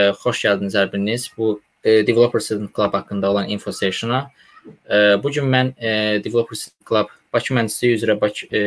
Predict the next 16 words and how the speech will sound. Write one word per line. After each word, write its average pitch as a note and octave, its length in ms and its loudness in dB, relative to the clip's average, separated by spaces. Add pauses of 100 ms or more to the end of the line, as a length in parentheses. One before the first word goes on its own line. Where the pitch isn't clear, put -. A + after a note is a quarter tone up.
(140)
Developer A2+ 340 0
Student A2 240 -10
Club-ın G#2 320 0
lidi G#2 320 0
Kənan G#2 320 -2
Yusubov A#2 400 0
və G#2+ 140 4
mənlə G#2 320 -2
paralel, G#2+ 400 2 (680)
ə, G#2+ 80 6 (560)
Həmid A#2+ 320 0
Əsgərov G#2+ 480 -2
mə-, G#2+ 160 -6
ə, G#2+ 240 -4
co-lead A2+ 560 -2
və G#2+ 160 2